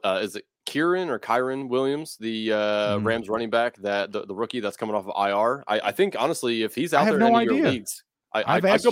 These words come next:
Speaker 1: pick him
Speaker 2: about this
Speaker 1: up.
Speaker 2: Ronnie Rivers guy, like, four times now, and I don't, I,
Speaker 1: No
Speaker 2: I can't
Speaker 1: idea
Speaker 2: get an
Speaker 1: who
Speaker 2: answer
Speaker 1: that is.
Speaker 2: out of you.
Speaker 1: Yep,
Speaker 2: No,
Speaker 1: no idea.
Speaker 2: exactly. No one
Speaker 1: No.
Speaker 2: knows who he is. Like, what am I gonna say about Kyren Williams? This guy, <laughs> he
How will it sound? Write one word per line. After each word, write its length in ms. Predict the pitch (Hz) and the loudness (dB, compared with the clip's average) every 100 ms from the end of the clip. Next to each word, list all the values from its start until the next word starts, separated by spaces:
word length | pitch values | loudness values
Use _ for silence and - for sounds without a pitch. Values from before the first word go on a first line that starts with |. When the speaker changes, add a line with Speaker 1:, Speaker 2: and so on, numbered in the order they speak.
| 202 | 4
Speaker 1:
pick 60 | |
him 60 | 185 | 4
Speaker 2:
about 80 | 190 | 2
this 120 | 170 | 2
Speaker 1:
up. 40 | |
Speaker 2:
Ronnie 220 | 185 185 160 | 2 2 2
Rivers 320 | 202 190 139 | 4 2 2
guy, 220 | 143 151 | 0 2
like, 160 | 151 - | 0 -2
four 260 | 170 180 | 0 0
times 420 | - 190 220 202 | 2 0 0 0
now, 280 | 117 113 147 | 2 2 4
and 60 | 147 | 2
I 80 | 160 | 2
don't, 140 | 165 | 0
I, 140 | 156 | 2
Speaker 1:
No 200 | 143 156 | 0 2
Speaker 2:
I 80 | 151 | 4
can't 120 | 139 - | 4 4
Speaker 1:
idea 40 | |
Speaker 2:
get 140 | 120 139 | 4 2
an 60 | |
Speaker 1:
who 40 | 208 | 0
Speaker 2:
answer 140 | 220 | 0
Speaker 1:
that 60 | 131 | 2
is. 20 | |
Speaker 2:
out 100 | 104 | 2
of 60 | 95 | 0
you. 100 | 85 _ _ 120 | -2 _ _ -2
Speaker 1:
Yep, 160 | 120 | 0
Speaker 2:
No, 160 | 247 262 | 4 6
Speaker 1:
no 80 | 294 | 8
idea. 140 | - | 8
Speaker 2:
exactly. 520 | 302 339 339 285 254 | 6 2 0 2 2
No 120 | 196 294 | 4 4
one 100 | - | 4
Speaker 1:
No. 60 | 233 | 2
Speaker 2:
knows 140 | 202 | 2
who 80 | 214 | 2
he 80 | 190 | 2
is. 160 | 143 | 2
Like, 160 | 175 175 | 0 0
what 200 | 202 233 | 2 2
am 100 | 233 | 4
I 120 | 240 | 2
gonna 140 | 220 | 0
say 160 | 208 214 | 0 2
about 220 | 208 220 | 2 0
Kyren 420 | 226 220 233 226 | 0 0 0 2
Williams? 520 | 247 294 240 135 110 - - - - | 2 4 0 -2 -4 -14 -20 -10 -2
This 160 | 233 | 0
guy, 300 | 202 180 202 | 4 4 2
<laughs> 60 | |
he 120 | 196 | 2